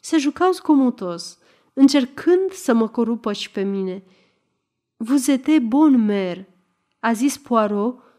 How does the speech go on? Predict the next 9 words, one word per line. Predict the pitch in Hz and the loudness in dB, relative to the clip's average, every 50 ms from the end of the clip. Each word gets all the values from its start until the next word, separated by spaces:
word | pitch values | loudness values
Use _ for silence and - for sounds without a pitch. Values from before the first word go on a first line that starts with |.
| _ _ _ | _ _ _
cu | - - | 2 4
o | 302 | 6
mică | 294 320 392 403 392 - 294 | 6 6 6 4 2 -2 -2
plecăciune | 220 226 208 - 208 202 202 - - 226 214 | -2 -2 -4 -4 -6 -6 -6 -4 -4 -2 -2
elegantă, | 208 208 208 208 202 190 226 220 226 202 196 190 190 196 202 233 - _ _ _ _ _ _ _ - | 0 -2 -2 -4 -4 -4 -4 -4 -4 -4 -4 -6 -8 -10 -10 -10 -12 _ _ _ _ _ _ _ -6
în | 208 208 | -4 -4
timp | 202 - 226 220 214 | -2 0 -2 -2 0
ce | - 247 240 | 0 -2 -2
copiii | 233 - 214 208 - 226 220 202 190 185 190 220 240 _ | 0 0 -2 -2 -2 -4 -6 -6 -6 -8 -10 -12 -14 _